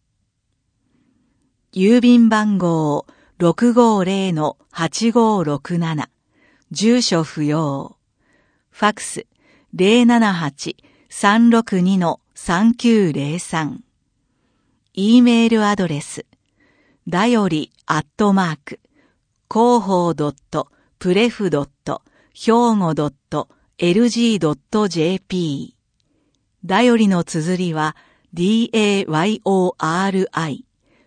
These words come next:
広報は、ケーオーエイチオーです。当選発表は、発送をもって返させていただきます。また、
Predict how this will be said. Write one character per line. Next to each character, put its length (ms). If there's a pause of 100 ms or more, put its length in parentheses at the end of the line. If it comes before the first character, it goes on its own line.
(240)
広 260
報 280
は、 260 (340)
ケ 340
ー 60
オ 320
ー 100
エ 100
イ 140
チ 280
オ 240
ー 20
で 160
す。 260 (2250)
当 220
選 280
発 360
表 200
は、 220 (220)
発 360
送 340
を 40
も 140
っ 20
て 260
返 260
さ 160
せ 160
て 180
い 60
た 120
だ 120
き 180
ま 120
す。 220 (1200)
ま 140
た、 240